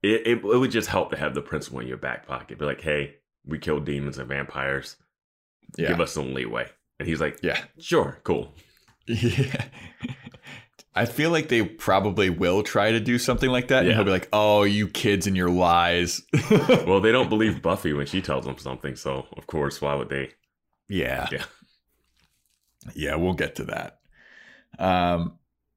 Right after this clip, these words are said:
Speaker 2: <laughs> s-, so, uh, after they take a little break, Sid the dummy starts, like, macking on, uh, Willow. And, and she's like, "Hey, Sid, you're getting pretty good at that. Like, I can't even see your lips moving." And he's like, "Hey, why don't you come over here, sweet cheeks?"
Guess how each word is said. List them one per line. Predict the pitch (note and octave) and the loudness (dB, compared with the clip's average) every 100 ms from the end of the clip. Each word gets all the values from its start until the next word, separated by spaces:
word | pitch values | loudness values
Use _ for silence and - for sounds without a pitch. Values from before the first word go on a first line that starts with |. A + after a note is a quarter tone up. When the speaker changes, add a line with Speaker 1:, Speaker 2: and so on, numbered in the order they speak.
| _ | _
Speaker 2:
<laughs> | _ _ _ _ - | _ _ _ _ -4
s-, | - - - C3 - | -2 -2 -2 -4 -2
so, | - B2 A2 A2 | 2 4 4 4
uh, | G#2+ G2 G2 F#2 - _ _ _ | 6 6 4 0 -8 _ _ _
after | G#2+ A#2+ C3+ | -2 0 2
they | G#2+ | 0
take | G2+ A2+ | 0 -2
a | G2+ | 0
little | G2 | 0
break, | F2+ F2+ F#2 F2+ - - - - _ - - _ | 0 2 2 0 -4 -16 -20 -20 _ -20 -20 _
Sid | - - A#2+ G2 | -4 2 2 2
the | G2 | 2
dummy | G#2 G2+ F#2+ | 2 2 2
starts, | F2 F#2 E2+ - | 0 0 0 0
like, | E2+ E2 - _ _ _ - | -2 -2 -10 _ _ _ -2
macking | F#2+ F2+ F#2+ - A#2 A2+ A#2 | 0 2 0 0 0 2 2
on, | A2+ A2+ A2 A2 A#2+ - _ _ _ _ _ _ | 2 4 4 2 -2 -6 _ _ _ _ _ _
uh, | F2 F2 E2 | -2 0 2
Willow. | F#2 A2 C3+ E3+ - _ _ _ _ _ _ _ _ _ - | 2 2 2 0 -6 _ _ _ _ _ _ _ _ _ 0
And, | F#2+ F2+ F2+ E2+ - F2 | 2 2 2 -2 -2 -4
and | E2+ E2 D#2+ | -2 -2 -4
she's | - - F#2+ | -10 -6 -2
like, | F2 E2 | -2 0
"Hey, | E3 | -2
Sid, | F4+ - F3+ - | -2 0 0 0
you're | A2+ | -2
getting | - D3 | -2 -4
pretty | - D#3 D3 | -2 0 0
good | B2 G3+ | 0 0
at | G3 | 2
that. | G#2+ F#2+ F2+ | 2 2 2
Like, | G2 | 0
I | G#2 | -2
can't | G#2 C3+ | -2 -2
even | B2+ B2 | 0 -2
see | B2 C3+ | -2 2
your | B2+ | 2
lips | E3 - B2+ | 2 -2 0
moving." | G#2+ F#2+ | 2 2
And | F#2+ | 2
he's | F#2 | 2
like, | F2+ - - | 0 -2 -4
"Hey, | F2 F2 | 0 2
why | F2 | 0
don't | F2 | -2
you | F#2+ | -4
come | - F#2 | -2 0
over | F#2 F#2+ | 0 0
here, | F2+ G2+ A2+ G2 | 0 2 2 2
sweet | F2 - F#2+ G2 - | 0 -2 -4 -6 -6
cheeks?" | - A2 G#2 - - - | -2 0 -2 -4 -2 -2